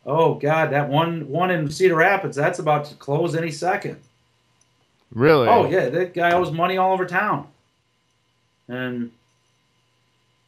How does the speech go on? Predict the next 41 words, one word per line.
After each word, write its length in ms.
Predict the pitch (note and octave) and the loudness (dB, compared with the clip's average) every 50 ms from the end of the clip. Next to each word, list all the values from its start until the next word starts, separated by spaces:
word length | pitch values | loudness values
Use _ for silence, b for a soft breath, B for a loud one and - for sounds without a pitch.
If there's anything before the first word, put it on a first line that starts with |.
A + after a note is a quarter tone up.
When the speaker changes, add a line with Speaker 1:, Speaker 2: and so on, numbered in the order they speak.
| _ | _
Speaker 1:
I 60 | A#2+ C3+ | -2 0
mean, 100 | C#3+ C#3+ | 2 4
when 100 | E3+ F3+ | 4 2
I 80 | F#3 | 2
call 220 | F#3 - F#3+ F#3 E3 | 2 2 2 4 4
down 180 | F#3 F3+ F3+ E3+ | 4 2 2 2
to 60 | D#3+ C#3+ | -2 -4
place 320 | C#3+ - F#3+ F#3 D3+ - | -4 -2 0 0 0 -2
radio 320 | C3 D#3 F3 G3 G#3 F#3+ E3+ | -2 0 2 2 4 4 4
advertising 520 | D#3+ D#3 C#3+ C#3 D3 D3 C#3+ C#3+ C#3 C#3+ | 4 2 2 0 0 0 0 0 0 0
in 60 | C#3+ | 0
that 200 | C#3 C#3 C3+ C#3 | 0 0 0 -2
town, 240 | - C#3 C#3+ D#3 D#3+ | -4 -2 -2 -2 -2
they 60 | D3+ | 0
always 220 | D3+ D#3+ E3 D3 D#3 | 0 0 0 0 0
ask, 240 | E3 D#3+ D#3+ - - | 0 -2 -2 -2 -4
"Are 40 | D3 | -4
you 140 | D3+ F3 F3 | -2 0 0
the, 240 | F3 D#3+ C#3+ - - C#3 | 2 2 0 0 -4 -8
you 180 | D#3+ G3 A3+ | -8 -6 0
the 120 | F#3+ F#3+ E3 | 2 2 2
Donzilla 600 | C#3+ E3 F3 F#3+ F#3 D3+ D3 F3 F#3 G3 F#3+ F#3+ | 4 2 2 2 2 0 0 0 -2 0 0 2
guy?" 200 | F#3+ G3 G#3 G#3 | 2 2 4 2
And 100 | G3 F3+ | 0 0
I'm 60 | E3+ | -2
like, 180 | D#3+ D#3 C#3+ A#2+ | -4 -4 -4 -2
"Yeah." 340 | C3 C#3+ D#3+ F3+ G3 G3+ G3+ b b b b b b b b | 0 2 2 4 2 2 -2 b b b b b b b b
"Oh, 300 | - G#3+ A#3+ B3+ B3 A#3+ | 4 6 8 8 8 6
okay, 180 | - - F#3 E3 | 4 2 -4 -4
you're 140 | D#3+ F3+ G#3 | -4 -2 -2
the 80 | G#3 G#3+ | -2 -2
guy 180 | G3+ G#3 G3+ | -2 -2 0
that 180 | G3 F#3 - - | -2 -2 -4 -6
pays 400 | - G3+ G3+ G3 F#3+ F#3 D3 C#3+ | -6 -4 -2 -2 -2 -2 -4 -8
so 180 | - - E3+ D#3+ | -12 -10 -8 -6
we 120 | D#3+ E3+ | -6 -4
don't 140 | E3+ F#3 E3+ E3 | -4 -4 -4 -2
have 240 | E3+ E3+ E3 - - | -2 -2 -4 -4 -4
to, 340 | D#3+ D3+ D3 C#3+ C3 - - - _ _ _ _ _ _ _ _ _ _ _ _ _ | -2 -2 0 0 -2 -4 -8 -16 _ _ _ _ _ _ _ _ _ _ _ _ _
you 100 | D#3 D3 | -10 -6
know." 120 | C#3 C#3+ | -6 -4